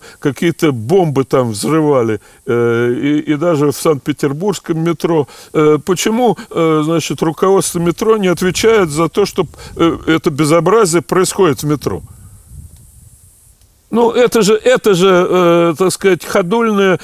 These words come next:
э, значит, придуманный мотив. Мало ли,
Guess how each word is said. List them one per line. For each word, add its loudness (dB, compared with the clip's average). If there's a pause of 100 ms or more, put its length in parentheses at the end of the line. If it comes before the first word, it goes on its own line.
(140)
э, 2
значит, -4
придуманный 0
мотив. -2 (2000)
Мало 2
ли, 2